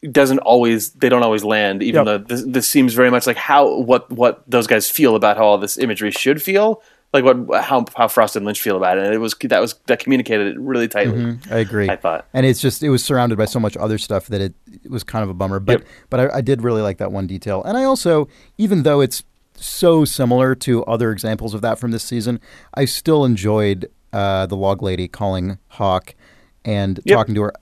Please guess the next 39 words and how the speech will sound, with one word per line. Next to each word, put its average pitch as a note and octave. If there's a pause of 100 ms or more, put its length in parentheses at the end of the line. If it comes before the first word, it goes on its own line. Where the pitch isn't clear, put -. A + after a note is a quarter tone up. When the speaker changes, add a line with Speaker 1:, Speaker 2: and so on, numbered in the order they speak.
(200)
Speaker 2:
A, B2+
a D3+
thing A3
I F3+
really D#3
enjoyed C3+
about A#2+
this C3+
scene A#2
is G#2+
that A#2+
there B2
were A2
two D#3
cases B2 (340)
where B2
she -
repeated A#2
the G#2+
same A2
sentence G2+
twice -
in G#2+
a G2
row. F#2+ (460)
And A2
Speaker 1:
Mm-hmm. D#3
Speaker 2:
I A#2 (120)
just A#2
thought G#2 (140)
that G#2 (400)
the A#2
way G#2 (520)
those G#2
lines G#2+
were G#2
delivered, G2
I D#3
mean, D#3+